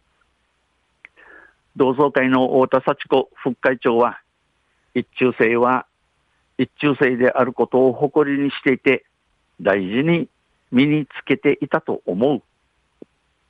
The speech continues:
本当にありがたい。戦闘の激しさを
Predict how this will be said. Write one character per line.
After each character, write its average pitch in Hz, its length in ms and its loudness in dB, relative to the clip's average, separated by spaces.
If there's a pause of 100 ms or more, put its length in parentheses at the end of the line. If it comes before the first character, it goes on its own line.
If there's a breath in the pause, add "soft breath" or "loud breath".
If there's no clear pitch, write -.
本 104 220 -4
当 107 200 0
に 110 100 -4
あ 101 100 -2
り 98 100 -2
が 101 100 -2
た - 140 -2
い。 117 120 -6 (1120 soft breath)
戦 127 260 0
闘 127 180 4
の 120 300 0 (160)
激 110 200 -2
し - 20 -18 (120)
さ 143 100 2
を 113 240 2